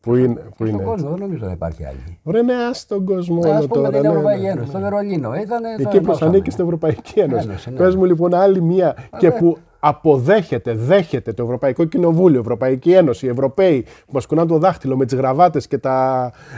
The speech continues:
Speaker 1: και τα ψιρικοκό και τα σουρουκλεμέ και τα αρώματα που φοράνε και πάνε εκεί και, ε,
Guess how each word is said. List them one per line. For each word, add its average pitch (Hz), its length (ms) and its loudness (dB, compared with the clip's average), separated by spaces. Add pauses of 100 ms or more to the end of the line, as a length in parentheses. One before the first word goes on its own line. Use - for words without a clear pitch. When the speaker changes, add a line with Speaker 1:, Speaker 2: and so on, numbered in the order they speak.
Speaker 1:
και 135 120 -8
τα 127 220 2
ψιρικοκό 135 680 4
και 127 120 -2
τα 123 540 -2
σουρουκλεμέ 147 600 0
και 135 100 0
τα 127 120 -2
αρώματα 139 420 2
που 123 100 -6
φοράνε 139 380 2
και 123 120 -4
πάνε 143 220 0
εκεί 135 200 -2
και, 139 140 -2
ε, 127 400 -2